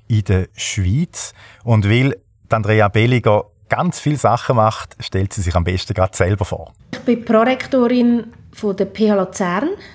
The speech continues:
Speaker 2: Direktorin vom Institut für Kommunikation und Führung und Verwaltungsrätin in verschiedenen Schweizer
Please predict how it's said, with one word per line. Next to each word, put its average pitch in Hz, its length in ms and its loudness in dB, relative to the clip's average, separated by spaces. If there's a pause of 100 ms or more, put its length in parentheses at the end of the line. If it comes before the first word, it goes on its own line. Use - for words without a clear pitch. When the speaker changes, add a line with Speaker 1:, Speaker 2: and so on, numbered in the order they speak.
(180)
Speaker 2:
Direktorin 240 720 2
vom 214 140 0
Institut 208 420 0
für 208 100 -4
Kommunikation 202 800 -4
und 180 140 -6
Führung 190 500 -2 (920)
und 208 280 4
Verwaltungsrätin 202 1500 0
in 190 340 -4
verschiedenen 180 520 -6 (640)
Schweizer 170 640 -6